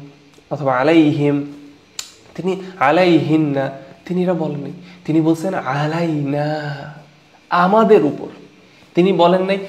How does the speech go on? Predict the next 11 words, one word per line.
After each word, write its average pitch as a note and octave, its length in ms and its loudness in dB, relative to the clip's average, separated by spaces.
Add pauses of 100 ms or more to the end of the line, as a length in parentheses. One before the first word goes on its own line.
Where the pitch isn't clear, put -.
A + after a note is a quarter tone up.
(280)
তার E3 320 4
উপর C#3+ 440 -4 (240)
অথবা D3 300 4
ওদের D3+ 400 2
উপর C3+ 380 -2 (220)
অথবা D#3 280 2 (120)
ওর F3 300 6
উপর C#3 360 -2 (240)
অথবা D#3+ 280 2
ওনার D#3+ 360 2
উপর, C3+ 260 -4